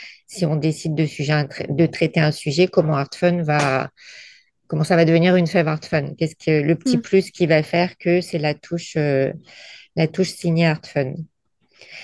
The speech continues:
Speaker 1: Mais bon, comme tout processus créatif, c'est,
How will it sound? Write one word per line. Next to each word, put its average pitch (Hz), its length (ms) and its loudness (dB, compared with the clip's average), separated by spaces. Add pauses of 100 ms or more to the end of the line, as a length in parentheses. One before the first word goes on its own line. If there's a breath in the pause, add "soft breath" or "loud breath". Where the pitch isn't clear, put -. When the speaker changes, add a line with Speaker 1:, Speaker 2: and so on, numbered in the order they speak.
(140 loud breath)
Speaker 1:
Mais 160 160 4
bon, 170 200 4
comme 175 260 2
tout 202 180 0
processus 175 640 0
créatif, 165 640 0
c'est, 147 720 0